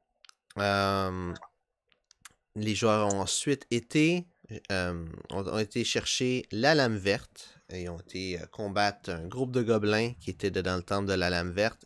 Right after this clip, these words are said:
et, euh, un orc qui, euh, à deux reprises, euh, Eliros a dû, euh, lui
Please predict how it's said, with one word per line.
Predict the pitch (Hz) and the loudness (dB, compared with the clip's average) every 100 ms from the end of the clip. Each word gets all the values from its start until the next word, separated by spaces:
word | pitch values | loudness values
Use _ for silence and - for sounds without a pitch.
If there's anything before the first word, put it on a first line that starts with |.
| - | 0
et, | 175 226 _ - - - _ - - | 2 0 _ -20 -20 -20 _ -16 -12
euh, | 87 90 - - | -10 -10 -12 -2
un | 120 120 | 0 2
orc | 135 - - - _ _ _ _ _ _ | 2 -2 -14 -20 _ _ _ _ _ _
qui, | - - 95 92 82 | -18 -12 -8 -6 -6
euh, | 78 - - 76 - - | -8 -16 -10 -10 -10 -10
à | 87 | -8
deux | 98 139 | -2 0
reprises, | 120 110 - 123 123 113 107 | 2 0 -2 -2 -2 0 2
euh, | 98 92 82 | 2 2 2
Eliros | 98 92 95 101 - | 0 0 0 -2 -4
a | 87 | -6
dû, | - 92 92 82 | -8 -8 -6 -6
euh, | 67 - - | -6 -10 -12
lui | 90 85 | -12 -10